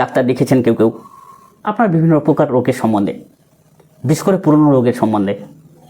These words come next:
তো সেখানে ডাক্তারবাবু ওষুধ লিখে দিয়েছেন, আপনি সেই প্রেসক্রাইব অনুসারে ওষুধ খেয়ে ভালো আছেন। আবার পুনরায় আপনি কী করছেন, সেই প্রেসক্রাইবটা নিয়ে গিয়ে হোমিওপ্যাথি দোকান থেকে ওষুধগুলো কিনে এনে আবার খাচ্ছেন। কিন্তু যেই ওষুধ কাজ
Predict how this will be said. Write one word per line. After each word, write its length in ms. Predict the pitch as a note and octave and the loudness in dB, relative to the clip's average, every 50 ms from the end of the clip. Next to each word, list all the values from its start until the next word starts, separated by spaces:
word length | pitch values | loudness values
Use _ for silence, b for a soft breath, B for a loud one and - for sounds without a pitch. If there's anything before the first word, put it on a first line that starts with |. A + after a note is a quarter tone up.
| _ - - _ _ _ B B B B B B B B | _ -20 -20 _ _ _ B B B B B B B B
তো 60 | - - - | -6 -2 0
সেখানে 200 | E3+ F3+ G3+ F#3+ E3+ | 0 2 2 2 2
ডাক্তারবাবু 360 | D#3+ D#3+ - F3+ F3+ F3+ F3 F3 D3+ | 2 0 0 0 2 2 4 2 2
ওষুধ 180 | C#3+ - E3 D#3+ D#3 | 2 2 2 2 2
লিখে 140 | D3+ - D#3+ | 2 2 2
দিয়েছেন, 240 | E3+ E3+ E3+ - B3 A3 D3+ | 2 2 2 2 2 2 2
আপনি 120 | - - D3+ D3 D3 | 2 0 0 2 2
সেই 100 | C3+ B2+ B2 - - | 0 0 -2 -4 -6
প্রেসক্রাইব 340 | - C#3+ C#3 - - D3 C#3 C#3+ D3 | -6 -6 -4 -2 -2 0 2 2 2
অনুসারে 280 | D3 D3 - - A3+ C4+ - - - - - - - - - C#3+ | 2 2 2 0 0 -2 -4 -8 -16 -20 -20 -20 -18 -8 -6 -4
ওষুধ 180 | - D3+ C#3 - | -2 -2 -2 0
খেয়ে 140 | - F3 F3 - | 0 0 0 0
ভালো 120 | - G2+ F2+ - | 0 0 0 -2
আছেন। 180 | - - - - - - - - _ _ _ _ _ _ _ _ _ _ _ _ - | -2 -4 -10 -12 -12 -16 -20 -20 _ _ _ _ _ _ _ _ _ _ _ _ -6
আবার 180 | C3 D3 F3 F3 - | -2 0 0 0 2
পুনরায় 260 | F3+ F3 F3 F3+ F3+ E3+ | 2 2 2 2 2 2
আপনি 100 | - F#3 E3 E3+ | 2 0 0 0
কী 60 | E3 - | 0 0
করছেন, 220 | E3+ E3 - G#3 G3+ G3 | 0 0 0 -2 -4 -2
সেই 140 | - D3 C#3+ C#3 - - - - - _ b b b b b b b b _ - | 0 0 0 0 -2 -6 -14 -20 -20 _ b b b b b b b b _ -6
প্রেসক্রাইবটা 420 | D3 - - D3+ C#3+ C#3+ - D3 C#3 C3 | -6 -2 -2 -2 -2 0 0 0 2 2
নিয়ে 140 | C3 C3+ C3 D3+ | 0 0 0 2
গিয়ে 120 | G3+ G#3 - - | 2 2 2 0
হোমিওপ্যাথি 300 | - C3 B2+ A#2 B2 A#2 A2 A#2+ | 0 0 0 0 0 0 0 -2
দোকান 160 | A#2 - C3 B2+ | 0 0 -2 -2
থেকে 120 | B2+ A#2+ A#2+ | 0 0 0
ওষুধগুলো 340 | A2+ - - - B2+ A#2 A#2 - | 0 0 -2 -2 -2 0 0 2
কিনে 140 | A#2 A#2+ A#2+ B2+ | 2 2 2 2
এনে 120 | F3 A#3 - - - - - _ _ - - - - - | 2 0 -2 -6 -12 -20 -20 _ _ -20 -20 -10 -6 -4
আবার 140 | A#2 A2+ - - | -4 -2 -4 -4
খাচ্ছেন। 300 | - G#2 - - - - - - - _ _ _ _ _ _ _ _ _ _ _ _ _ - | -6 -6 -6 -8 -8 -10 -10 -14 -20 _ _ _ _ _ _ _ _ _ _ _ _ _ -6
কিন্তু 160 | A#2+ A2 A#2 G#2 | -4 -2 0 0
যেই 120 | C3 D3+ D#3+ D#3+ | 2 2 2 2
ওষুধ 160 | - D#3+ - - | 0 0 0 0
কাজ 100 | C3+ | -2